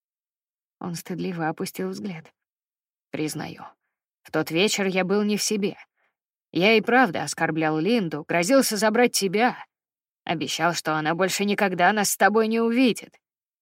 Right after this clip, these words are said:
Именно за эти слова она влепила мне пощечину, а я в порыве злости опрокинул стол.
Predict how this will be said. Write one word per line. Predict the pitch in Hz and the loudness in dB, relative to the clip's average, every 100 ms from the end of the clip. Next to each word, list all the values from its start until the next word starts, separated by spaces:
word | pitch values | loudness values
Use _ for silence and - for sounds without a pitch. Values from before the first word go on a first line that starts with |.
| _ _ - | _ _ -6
Именно | 160 165 170 | -4 -2 -2
за | 156 156 | -2 0
эти | 180 208 156 | 0 -2 -4
слова | - 165 170 220 | -8 -2 2 4
она | 175 175 | 4 2
влепила | 185 180 233 214 | 0 0 2 2
мне | 202 202 | 0 2
пощечину, | 185 165 - 285 277 - - | 2 0 2 4 2 -2 -12
а | - | -6
я | 180 233 | 2 2
в | 226 | 4
порыве | 165 185 170 | 2 2 0
злости | 151 165 247 254 269 | -2 2 2 2 2
опрокинул | 247 220 214 202 190 170 | 2 2 0 0 -2 -4
стол. | - - - | -8 -14 -18